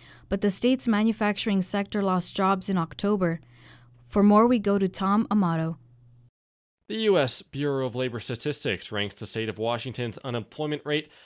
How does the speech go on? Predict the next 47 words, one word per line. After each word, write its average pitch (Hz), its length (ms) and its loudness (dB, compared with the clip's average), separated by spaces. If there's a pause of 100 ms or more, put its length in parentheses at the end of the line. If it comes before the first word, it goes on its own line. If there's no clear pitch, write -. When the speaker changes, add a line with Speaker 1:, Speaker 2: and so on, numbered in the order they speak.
(120)
Speaker 2:
at 175 280 -8
thirty-ninth 156 480 -4
highest 143 400 -4
in 139 80 -6
the 117 80 -4
country. 156 500 -4 (300)
It 117 120 -6
continues 117 440 -4
its 123 100 -8
slow 127 240 -4
descent 135 320 -6
after 139 240 -6
dropping 131 380 -4
for - 100 -8
the 107 80 -8
first 180 340 -6
time 175 240 -6
in 160 60 -6
September 175 560 -4 (300)
after - 240 -2
staying 160 340 -4
at - 140 -10
five 139 320 -4
point 127 260 -6
seven 175 260 -6
percent 135 460 -6
for 147 160 -6
eight 113 180 -4
straight 95 300 -8
months. 123 380 -4 (420)
Investopedia 135 640 0
reports 127 420 -4
that 127 120 -8
the 110 100 -6
Bureau 113 460 -2
of 98 140 -6
Labor 113 260 -4
Statistics 123 640 -6
only 165 240 -6
counts 165 360 -8
people 135 440 -6
who 156 80 -4
are 98 180 0
in 101 80 -4
the 98 80 -4
labor 127 260 -4
force, 147 320 -2